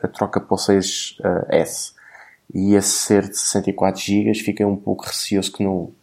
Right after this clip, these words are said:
que não ia dar, mas, mas deu, e não, ainda nunca me queixei.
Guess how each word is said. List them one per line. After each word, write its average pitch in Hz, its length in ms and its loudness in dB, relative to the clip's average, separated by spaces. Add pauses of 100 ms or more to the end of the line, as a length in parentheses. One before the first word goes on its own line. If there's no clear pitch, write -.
(120)
que - 80 -2
não 101 140 4
ia 95 160 4
dar, 90 300 6
mas, - 300 -6 (400)
mas 113 180 4
deu, 87 280 4
e 101 80 2
não, 98 240 6 (100)
ainda 95 140 2
nunca 98 280 0
me 92 80 -2
queixei. 87 420 -4